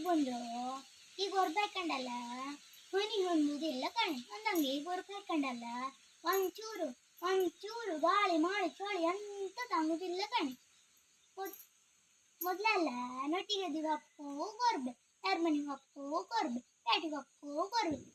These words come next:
ಸಾಕತ್ತಿತ್ತೆ. ಮೊದ್ಲಿನ ಕಾಲ ಅಲ್ದೆ, ಒಂಡರ್ ಕಂಬು ಅಲ್ಲ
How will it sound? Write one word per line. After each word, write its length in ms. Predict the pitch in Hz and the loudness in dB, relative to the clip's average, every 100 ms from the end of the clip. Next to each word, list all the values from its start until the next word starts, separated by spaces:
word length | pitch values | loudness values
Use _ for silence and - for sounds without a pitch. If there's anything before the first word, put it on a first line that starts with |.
| _ | _
ಸಾಕತ್ತಿತ್ತೆ. 1300 | 311 294 294 285 285 285 302 302 427 - 480 - 370 - _ _ _ _ _ - | -8 0 4 6 6 6 4 0 -6 -10 -18 -10 -6 -6 _ _ _ _ _ -2
ಮೊದ್ಲಿನ 400 | 359 311 440 403 | 0 0 -4 -2
ಕಾಲ 300 | 349 320 349 403 | 4 6 6 6
ಅಲ್ದೆ, 340 | 359 294 262 254 247 269 | 4 4 0 -6 -6 0
ಒಂಡರ್ 380 | 359 349 320 330 | 4 6 4 2
ಕಂಬು 360 | - 294 285 330 | 0 0 2 6
ಅಲ್ಲ 260 | 311 254 | 4 4